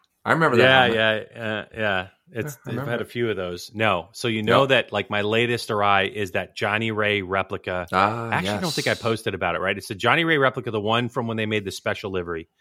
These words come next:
Speaker 1: Yep.
Speaker 2: The green, the, the old,
Speaker 1: Yep,
Speaker 2: the
Speaker 1: the one,
Speaker 2: throwback.
Speaker 1: yeah, the one that they ran at, uh, God, where would they run that last year? Was it in Indonesia? I don't remember. No, it wasn't Indo.
Speaker 2: Could have been. Yeah, where was
Speaker 1: 'Cause
Speaker 2: green
Speaker 1: Al,
Speaker 2: and purple and all that stuff?
Speaker 1: Al was
Speaker 2: So
Speaker 1: running the Top Gun colors.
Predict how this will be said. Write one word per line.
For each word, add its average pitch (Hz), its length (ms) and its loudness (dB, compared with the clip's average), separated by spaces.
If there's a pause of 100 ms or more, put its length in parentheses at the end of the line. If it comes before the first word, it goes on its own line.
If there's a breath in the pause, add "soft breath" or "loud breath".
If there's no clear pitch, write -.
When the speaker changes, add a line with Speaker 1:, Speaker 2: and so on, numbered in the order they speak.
(180)
Speaker 1:
Yep. 107 220 6
Speaker 2:
The 101 60 -8
green, 110 320 0
the, 107 160 0
the 110 100 0
old, 113 220 4
Speaker 1:
Yep, 147 180 8
Speaker 2:
the 113 80 -2
Speaker 1:
the 139 80 6
one, 151 200 10
Speaker 2:
throwback. - 120 4
Speaker 1:
yeah, 160 160 10
the 113 120 6
one 127 140 8
that 131 120 4
they 127 160 6
ran 123 320 6
at, 120 160 8
uh, 117 580 8
God, 123 200 0
where 147 140 6
would 180 140 4
they 170 140 2
run 131 220 2
that 127 160 2
last 95 280 -4
year? 90 80 -2
Was 110 200 2
it 151 100 4
in 147 160 2
Indonesia? 151 680 2 (680 loud breath)
I - 100 4
don't 107 100 8
remember. 92 460 0
No, 101 180 4
it 107 40 2
wasn't 113 260 4
Indo. 95 220 0
Speaker 2:
Could 127 100 6
have 113 80 2
been. 98 360 0
Yeah, 123 220 6
where 123 180 6
was 131 100 8
Speaker 1:
'Cause - 80 -6
Speaker 2:
green 139 120 8
Speaker 1:
Al, 135 140 12
Speaker 2:
and - 60 -4
purple 123 520 6
and 107 200 0
all 110 160 2
that 113 160 0
stuff? 123 220 0
Speaker 1:
Al 107 160 10
was 110 120 8
Speaker 2:
So 104 40 4
Speaker 1:
running 110 260 6
the 104 300 6
Top 104 300 6
Gun 107 220 6
colors. 90 580 0